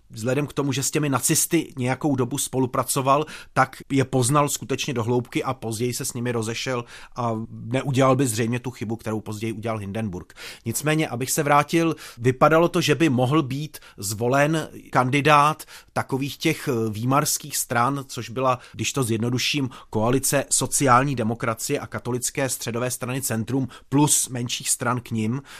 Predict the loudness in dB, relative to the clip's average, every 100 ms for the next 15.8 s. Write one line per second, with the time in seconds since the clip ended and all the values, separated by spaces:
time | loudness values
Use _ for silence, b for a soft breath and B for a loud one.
0 | B 0 4 4 4 0 -2 -2 -2 0
1 | 0 0 -2 -2 -2 2 0 0 -20 b
2 | -8 -4 -4 -2 -4 -4 -4 -4 -6 -6
3 | -6 -4 0 0 4 4 4 2 -2 0
4 | -2 0 -2 0 -2 -2 -4 -4 -4 -2
5 | -2 -4 B B -6 -2 -2 -4 -6 -8
6 | -4 -2 -2 -4 -6 -8 -6 -6 -6 -6
7 | -8 B B 0 4 4 4 0 -2 0
8 | 0 2 0 -2 -2 -2 0 -2 -2 -2
9 | -2 -4 -6 -6 -4 -4 -4 -4 -6 B
10 | B -6 -4 0 2 2 B B 0 2
11 | -2 0 0 0 0 2 2 2 6 8
12 | 8 4 -2 B B -2 4 4 4 0
13 | -2 0 4 4 4 0 0 0 0 -2
14 | -2 -2 -4 -4 -6 -4 -6 -6 -8 -10
15 | -8 -6 -4 -4 -2 -2 -2 -6